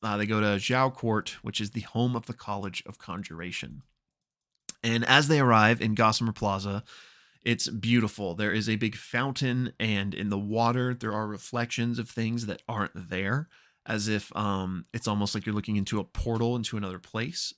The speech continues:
Um, there's also, um, all of these butterflies swarming around, and they actually flock to Ursulon,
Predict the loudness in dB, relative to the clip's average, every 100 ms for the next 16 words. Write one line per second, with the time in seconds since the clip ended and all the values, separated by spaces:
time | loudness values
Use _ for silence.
0 | -6 -4 -4 -4 -8 -12 -18 _ -20 _
1 | _ -2 0 0 0 0 2 2 2 0
2 | -2 -4 -4 -4 -4 -2 2 2 0 0
3 | -2 -4 -4 0 2 0 -2 -8 -8 -8
4 | -10 -10 -10 -6 -2 0 -2 -2 -4 -4
5 | -6 -8 -2 2 4 2 2 -2 -2 -6
6 | -4 -2 -2 -6 -8 -2 -2 0 -2 -2
7 | -2 -4 -6 -8